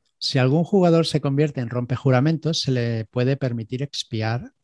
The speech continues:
sus pecados y volver a ser un auténtico paladín, ¿vale?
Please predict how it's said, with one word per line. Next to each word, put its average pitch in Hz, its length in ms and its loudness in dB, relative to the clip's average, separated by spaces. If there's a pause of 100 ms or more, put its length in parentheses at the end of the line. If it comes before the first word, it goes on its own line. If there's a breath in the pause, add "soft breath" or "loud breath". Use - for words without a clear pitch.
(180)
sus - 240 -6
pecados 120 680 -2 (480 soft breath)
y 165 140 6
volver 143 360 6
a 156 60 4
ser 135 260 0
un 147 120 -2
auténtico 120 640 -4
paladín, 98 460 -8 (200)
¿vale? 135 340 -6